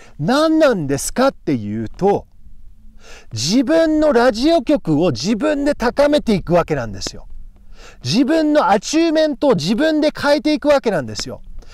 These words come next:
で、そうすると、自分より高い存在の意識のエネルギーとシンクロを取ることができて、ヒューマンドゥーイングっていうのから、ヒューマンビーイング、ありのままの自分でいていいんだって。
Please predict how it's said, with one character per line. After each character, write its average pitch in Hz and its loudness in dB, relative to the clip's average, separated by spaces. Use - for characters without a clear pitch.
で、 202 0
そ 330 4
う - 0
す 311 -2
る 302 0
と、 - 4
自 202 0
分 320 2
よ 320 2
り 220 0
高 - 2
い 330 4
存 269 2
在 262 6
の 247 2
意 277 2
識 - -2
の 156 2
エ 170 0
ネ 262 2
ル 294 2
ギ 202 0
ー 156 -2
と - 4
シ - 0
ン 294 2
ク 254 2
ロ 294 6
を - 4
取 277 4
る 247 0
こ 190 2
と 170 2
が 143 2
で 180 4
き - -6
て、 220 2
ヒ - -2
ュ 311 4
ー - 2
マ 302 6
ン 214 2
ド 156 2
ゥ 330 6
ー - 4
イ 285 4
ン 208 2
グ 175 4
っ 160 0
て - -2
い 214 2
う 185 -2
の 131 -4
か 131 0
ら、 185 4
ヒ - 0
ュ 285 2
ー - 0
マ 262 2
ン 202 -4
ビ 170 0
ー 311 2
イ 277 2
ン 202 0
グ、 110 -4
あ - 0
り 277 -2
の 320 2
ま 311 4
ま 320 4
の 302 2
自 151 -2
分 233 2
で 214 4
い 180 -4
て 226 0
い 240 0
い 262 2
ん 151 -2
だ 120 -2
っ - -14
て。 - -16